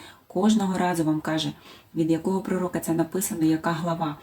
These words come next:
Ти відкриваєш і бачиш, що дійсно цього не можна робити. От пастор, він і є духовний наш батько, який нас направляє,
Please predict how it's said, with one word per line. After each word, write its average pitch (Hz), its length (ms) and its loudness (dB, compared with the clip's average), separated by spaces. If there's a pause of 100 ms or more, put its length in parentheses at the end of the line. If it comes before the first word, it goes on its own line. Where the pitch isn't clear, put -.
(240)
Ти 185 120 2
відкриваєш 180 720 -2
і 170 60 -2
бачиш, 165 400 0
що - 140 -4
дійсно 180 420 -2
цього 165 280 0
не 156 100 4
можна 190 360 2
робити. 160 400 -4 (960)
От 208 280 0
пастор, 202 520 2 (180)
він 185 280 0
і 175 140 0
є 170 300 0 (100)
духовний 165 640 2
наш 160 240 2
батько, 165 440 -2
який 156 320 0
нас 151 260 -2
направляє, 151 640 0